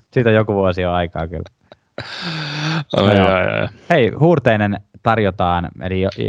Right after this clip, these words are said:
Speaker 1: virkistys yllättävältä taholta. Tällä kertaa meillä on N H L-löylyjen yhteinen, ö, konsensus siitä, kenelle tämä Huurteinen tarjotaan, ja se menee tietysti,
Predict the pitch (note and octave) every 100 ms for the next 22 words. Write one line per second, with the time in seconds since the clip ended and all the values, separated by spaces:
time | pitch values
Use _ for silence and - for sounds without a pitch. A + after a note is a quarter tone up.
0 | - B2+ A#2+ A2 F#2 F2+ - - A2+ G2
1 | - F2+ F2+ - A2+ G#2 F#2+ A2 A2 F#2+
2 | F2+ F#2 F#2+ F#2+ G2+ F#2 F2+ F2 F2 F2
3 | F2 _ _ _ _ _ _ - D3 -
4 | A#2 G2 F#2+ F#2 F2+ - _ _ - F2+
5 | F2+ A#2+ G#2+ F#2+ F2 F#2 - G#2 F2+ F2+
6 | F2 F2 - F#2 F2+ G2+ F#2+ F2 E2+ E2+
7 | G2+ G2 F2 E2+ D#2+ E2 F2 E2+ - F#2
8 | E2+ E2 F2 E2+ F2 F2